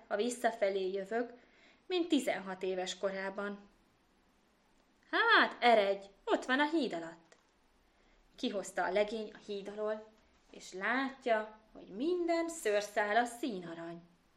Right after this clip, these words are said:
Megszólal a csikó: "Ülj fel, édes gazdám, a hátamra." "No,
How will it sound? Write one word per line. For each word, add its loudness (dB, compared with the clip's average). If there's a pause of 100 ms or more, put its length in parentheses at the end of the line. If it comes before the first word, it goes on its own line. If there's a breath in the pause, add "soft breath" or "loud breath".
(600)
Megszólal -4
a 0
csikó: -2 (1160 soft breath)
"Ülj 4
fel, 8
édes 6
gazdám, 4
a 0
hátamra." -2 (2250)
"No, 0